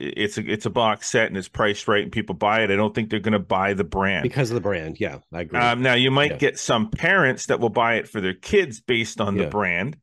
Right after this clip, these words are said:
Speaker 1: like,
Speaker 2: Yeah.
Speaker 1: you know, because that's what they, "Oh, I played Rams when I was a kid, I'm gonna get my kids some Rams."
Speaker 2: Mm-hmm.
Speaker 1: Um, you might get a little bit of that. If
Speaker 2: Agreed.
Speaker 1: they were to, a-, and maybe that's the smart business move, because if they were to do it the other way, where,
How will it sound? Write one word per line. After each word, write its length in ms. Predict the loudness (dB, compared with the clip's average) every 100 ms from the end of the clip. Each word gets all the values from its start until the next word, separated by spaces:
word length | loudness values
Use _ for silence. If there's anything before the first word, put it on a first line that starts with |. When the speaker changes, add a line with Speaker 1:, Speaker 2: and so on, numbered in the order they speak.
| -4
Speaker 1:
like, 240 | -4 -4 -6
Speaker 2:
Yeah. 140 | -6
Speaker 1:
you 100 | -2
know, 140 | 0 0
because 360 | -4 -2 -2
that's 300 | 0 0 0
what 140 | -2 0
they, 140 | 2
"Oh, 100 | 2
I 160 | 2 0
played 280 | 0 0 2
Rams 360 | 2 0 0
when 80 | 0
I 100 | 0
was 120 | 0
a 40 | -2
kid, 220 | -2 0
I'm 80 | 0
gonna 160 | 0
get 160 | -2 0
my 160 | -2
kids 320 | 0 -2 -2 -4
some 160 | -4
Rams." 400 | -4 -4 -8 -18 _ -16 -12
Speaker 2:
Mm-hmm. 200 | -4 0
Speaker 1:
Um, 480 | 2 2 0 -4 -10 _ _ -6
you 120 | 0
might 240 | 2 2 2
get 140 | 2
a 20 |
little 200 | 4 4
bit 140 | 4 2
of 80 |
that. 360 | 2 0 -2 -6 -16 _ _ _
If 160 | -2 0
Speaker 2:
Agreed. 100 | 2
Speaker 1:
they 140 | 4
were 220 | 6 6 4
to, 680 | 0 0 2 2 2 -2 -10 _ _ _ _ _ _ _ _
a-, 40 | -2
and 280 | 2 2
maybe 200 | 4 4
that's 280 | 4 2 2
the 100 | 0
smart 680 | 0 -2 2 4 6 4 0
business 480 | 0 2 2 -2 0
move, 360 | 2 2 2 0
because 460 | -4 2 2 2
if 140 | 0 2
they 140 | 2
were 120 | 4
to 80 | 0
do 240 | 0 2
it 80 | 2
the 160 | 0 0
other 260 | 2 4 4
way, 300 | 6 4 2
where, 400 | 2 4 4